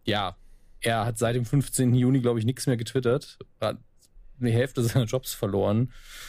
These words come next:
Ähm, und es gab noch ein offizielles Statement, wo er gesagt hat, nee, es gab nie Missbrauch und das Statement insgesamt leider sehr beschissen formuliert. Also wirklich so, ähm,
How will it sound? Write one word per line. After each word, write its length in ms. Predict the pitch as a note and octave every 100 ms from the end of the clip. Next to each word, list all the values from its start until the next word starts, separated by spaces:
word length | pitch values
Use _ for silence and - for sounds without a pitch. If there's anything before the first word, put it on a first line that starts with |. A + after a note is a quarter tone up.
| - -
Ähm, 260 | A#2+ A2 A2
und 80 | G#2+
es 120 | G#2
gab 200 | A2 G#2+
noch 120 | A#2
ein 60 | A2
offizielles 440 | G#2 A#2 A2+ G#2 -
Statement, 360 | A2 A2 A2
wo 80 | G#2
er 60 | G2+
gesagt 280 | G#2 G#2
hat, 120 | G#2+ G2+
nee, 360 | A2+ A#2+ B2 - - -
es 120 | -
gab 240 | A#2 A2
nie 100 | A#2
Missbrauch 680 | A2+ A#2 - - G#2 A2 A2
und 500 | - G2 G2 - -
das 140 | G#2 -
Statement 400 | A2 G#2+ A2 G#2+
insgesamt 540 | G#2+ - G2+ F#2+ F#2
leider 360 | G#2 F2+ A2 G#2
sehr 340 | F#2+ - A#2 G#2+
beschissen 460 | G#2 - F#2+ F#2+
formuliert. 600 | - F#2+ F#2 F2+ F#2+ A2 -
Also 200 | - F#2
wirklich 280 | G2+ G#2 G#2+
so, 180 | A2+ G2 - - - -
ähm, 420 | A#2+ C3+ B2